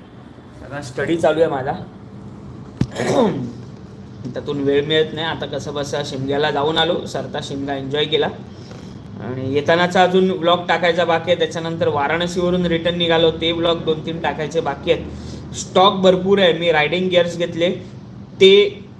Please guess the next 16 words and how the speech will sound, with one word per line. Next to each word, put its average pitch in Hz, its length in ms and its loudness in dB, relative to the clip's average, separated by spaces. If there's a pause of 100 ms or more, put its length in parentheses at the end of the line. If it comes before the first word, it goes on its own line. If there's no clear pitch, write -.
(120)
व्लॉग 170 400 2
बनवलाय, 165 360 4
तो 165 160 -2
टाकायचा 160 380 0
बाकी 151 260 -4
आहे. 143 100 -2
त्याच्या 147 260 -4
आधी 147 140 -4
गाडी 147 240 -2
सर्व्हिस 156 380 -2
केली, 139 220 -4
तो 131 180 -4
व्लॉग 143 300 -4
टाकायचा 135 340 -4
बाकी 127 300 -6
आहे. 120 120 -4